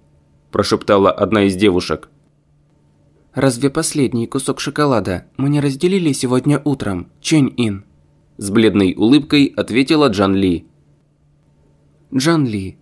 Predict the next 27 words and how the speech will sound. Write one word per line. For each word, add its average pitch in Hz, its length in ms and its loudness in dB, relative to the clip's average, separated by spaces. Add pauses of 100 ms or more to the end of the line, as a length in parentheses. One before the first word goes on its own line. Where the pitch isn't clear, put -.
ты 139 80 0
хочешь 139 360 -6
сказать, 131 420 -2
что - 180 -4
мы 147 180 4
умрём 143 320 2
от 143 140 0
голода?» 139 500 0 (400)
внезапно 101 540 2
сказала 104 400 2
Лин 104 240 2
Ци, 92 360 -2 (260)
девушка, 113 520 0
которая 110 480 2
вчера 127 300 0
держала 101 460 2
плакат 98 380 0
с - 40 -12
призывом 92 500 0
о 98 60 0
помощи. 90 640 -2 (720)
Её 101 260 2
сердце 110 360 0
наполнилось 101 640 2
ещё 104 300 0
большим 92 360 0
страхом 95 540 -4